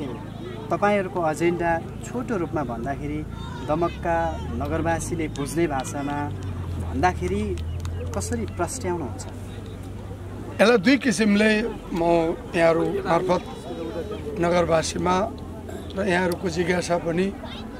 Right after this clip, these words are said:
Speaker 2: अ, म प्रश्न पार्न चाहन्छु। पहिलो कुरो त दमक नगरपालिका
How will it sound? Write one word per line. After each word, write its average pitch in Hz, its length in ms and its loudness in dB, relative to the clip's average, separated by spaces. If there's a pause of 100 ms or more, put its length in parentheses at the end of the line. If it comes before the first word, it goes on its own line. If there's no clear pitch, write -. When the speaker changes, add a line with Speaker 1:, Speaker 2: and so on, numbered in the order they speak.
(540)
Speaker 2:
अ, 175 80 -4
म 160 280 -2
प्रश्न 196 320 -2
पार्न 170 320 0
चाहन्छु। 156 440 0 (1400)
पहिलो 240 320 8
कुरो 208 240 4
त 208 320 8 (640)
दमक 208 320 4
नगरपालिका 180 840 2